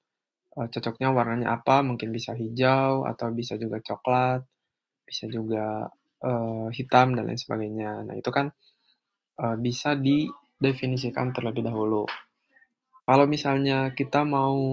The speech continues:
membuat aplikasi teknologi, nah contohnya, eh, bisa A I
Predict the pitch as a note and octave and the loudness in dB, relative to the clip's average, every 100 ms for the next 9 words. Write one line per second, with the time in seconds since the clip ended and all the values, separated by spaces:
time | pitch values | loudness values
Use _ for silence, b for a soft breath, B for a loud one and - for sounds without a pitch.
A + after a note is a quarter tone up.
0 | C3 C3 C3+ C3+ C3 C3 C3+ C3 B2+ B2+ | 0 0 0 0 0 -4 -2 0 -2 -2
1 | B2+ B2 B2+ B2 B2 C3 D#3+ - _ _ | -4 -2 0 0 2 2 2 0 _ _
2 | D3 A2+ B2 A#2 B2 C#3+ D3+ D#3 F#3 _ | -8 -6 -4 0 2 2 0 -6 -12 _
3 | - A#2+ A#2+ C3 A#2+ A#2 D3 | -4 -2 0 0 2 2 4